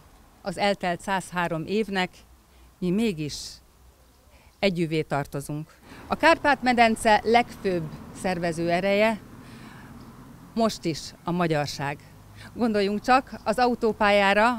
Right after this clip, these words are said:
amely Pozsonytól Kassáig Budapestet és Miskolcot is érinti. Tisztelt emlékező gyülekezet, kifejezetten fontosnak tartom most, hogy a nemzeti összetartozás ne csak egy eszme, egy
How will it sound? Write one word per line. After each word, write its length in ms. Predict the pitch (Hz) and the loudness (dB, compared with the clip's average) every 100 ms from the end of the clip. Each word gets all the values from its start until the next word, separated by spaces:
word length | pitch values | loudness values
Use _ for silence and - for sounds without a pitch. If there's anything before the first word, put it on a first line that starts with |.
| - | -2
amely 300 | 214 202 196 | 0 0 0
Pozsonytól 880 | - 320 262 247 226 220 208 214 - | 2 0 2 -2 -2 0 2 0 0
Kassáig 580 | 202 - 226 214 226 208 - - | 0 2 4 4 4 -2 -12 -12
Budapestet 840 | 220 269 277 269 240 - 226 214 - - - | -2 4 4 4 2 4 0 0 -6 -18 -12
és 160 | - 220 | -4 -4
Miskolcot 580 | 247 247 - 175 - 170 | -2 -2 0 0 0 -4
is 160 | 165 165 | -4 -2
érinti. 520 | 180 160 151 139 151 - - | -2 -2 -4 -6 -8 -10 -6
Tisztelt 380 | - 214 208 190 | -2 2 4 6
emlékező 460 | 220 208 196 190 190 | 6 6 6 4 6
gyülekezet, 560 | 190 202 180 180 190 | 8 6 6 4 2
kifejezetten 680 | - 247 226 202 202 - 196 | 2 2 4 4 4 2 0
fontosnak 600 | 180 226 196 170 185 165 | 2 2 2 0 0 0
tartom 400 | 180 170 - 175 | 0 0 2 2
most, 520 | 175 185 165 - - - - - - - - - - _ | 6 4 4 0 -8 -12 -16 -18 -18 -20 -20 -20 -20 _
hogy 140 | 196 | 0
a 40 | 196 | 4
nemzeti 480 | 247 254 233 233 202 | 6 6 4 2 0
összetartozás 920 | 220 - 190 175 175 185 170 160 160 - - - - - - | 0 -2 0 0 0 -2 0 0 -2 -6 -12 -14 -16 -14 -4
ne 140 | 262 | -2
csak 220 | - 226 | 0 0
egy 120 | 208 | 0
eszme, 600 | - 214 - 175 156 151 - - - - - - - - - - | 2 0 0 -4 -2 -4 -8 -16 -20 -18 -18 -18 -18 -16 -16 -2
egy 380 | 196 190 180 | 0 2 2